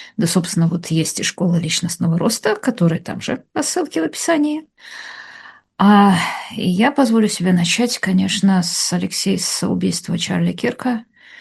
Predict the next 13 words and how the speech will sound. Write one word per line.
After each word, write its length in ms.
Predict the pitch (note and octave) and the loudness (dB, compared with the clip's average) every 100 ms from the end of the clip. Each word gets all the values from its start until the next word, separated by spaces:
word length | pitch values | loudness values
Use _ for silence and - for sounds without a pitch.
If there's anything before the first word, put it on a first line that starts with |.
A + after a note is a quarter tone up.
| - - _ - | -20 -20 _ -8
эм, 260 | - - F#3 | -8 -4 0
известного 560 | E3+ F3+ F3 - F3+ F3+ | 2 4 4 2 0 2
американского 1040 | E3 E3 E3+ E3 - F3+ E3+ D#3+ D3 - | 2 0 0 -2 -2 -2 -2 -2 -4 -4
консервативного 1160 | E3+ E3+ E3+ E3 - F3 D3+ D3+ D#3 - - - _ _ _ _ - | 0 0 0 -4 -2 -2 -2 -4 -6 -6 -8 -14 _ _ _ _ -4
комментатора, 1000 | D#3+ D3+ G3 A3+ B3 A#3 G#3 F#3+ F#3 - - | -2 0 2 2 2 2 2 2 -2 -6 -10
блогера, 720 | - - D3+ G#3+ A3 A3 F#3+ | -10 -6 0 2 4 2 2
ведущего, 640 | F3 E3+ F#3 A3 - G3 - | 0 0 0 0 -2 -2 -2
организатора. 880 | E3+ D3+ C#3+ F3 A3 B3+ A#3 G#3+ - - - - - - - _ _ _ _ - | -4 -6 -6 -4 -2 -2 0 -2 -4 -18 -20 -20 -20 -20 -20 _ _ _ _ 2
И, 80 | |
если 460 | G3 A#3 B3 A3+ G#3 | 6 8 6 4 6
можно, 420 | F#3+ A3 G#3 G3+ | 8 8 6 4
особенно 640 | F3+ - G3 G3 F#3+ F#3 F3 | 4 2 2 4 4 4 2
с 580 | - - F#3+ F#3+ - | -2 -2 0 0 -2